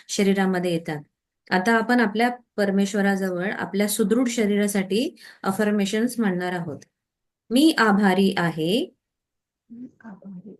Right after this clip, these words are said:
Speaker 2: आहे.
Speaker 1: परमेश्वराची,
Speaker 2: परमेश्वर
Speaker 1: ज्याने मला निरोगी शरीर दिले.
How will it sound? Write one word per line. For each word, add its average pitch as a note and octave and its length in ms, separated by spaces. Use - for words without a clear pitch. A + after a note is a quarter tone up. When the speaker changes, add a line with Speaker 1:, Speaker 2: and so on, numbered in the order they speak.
Speaker 2:
आहे. F#3+ 380
Speaker 1:
परमेश्वराची, F#3+ 960
Speaker 2:
परमेश्वर G#3+ 360
Speaker 1:
ज्याने F3+ 360
मला F#3 340
निरोगी F#3 460
शरीर E3+ 420
दिले. G3+ 460